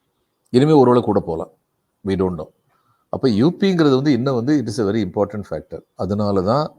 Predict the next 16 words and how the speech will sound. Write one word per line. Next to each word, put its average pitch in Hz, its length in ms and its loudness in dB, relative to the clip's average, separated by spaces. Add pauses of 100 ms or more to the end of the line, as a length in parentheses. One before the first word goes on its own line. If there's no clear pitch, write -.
(320)
டீலிமிட்டேஷன் 117 680 0
கமிஷன் 98 340 -4
வரும்போது 95 640 -4 (200)
தென்னிந்திய 113 440 2
மக்கள் 95 300 -2
விழித்துக் 98 320 -2
கொள்ளவில்லை 90 400 -2
என்றால் 85 540 0 (400)
அவங்களுக்கு 110 440 2
இந்த 98 180 2
இந்திய 113 340 2
குடியரசுல 104 520 0
எந்த 104 260 0
விதமான 120 300 0
வாய்ஸும் 95 300 -2
இருக்காது. 76 320 -12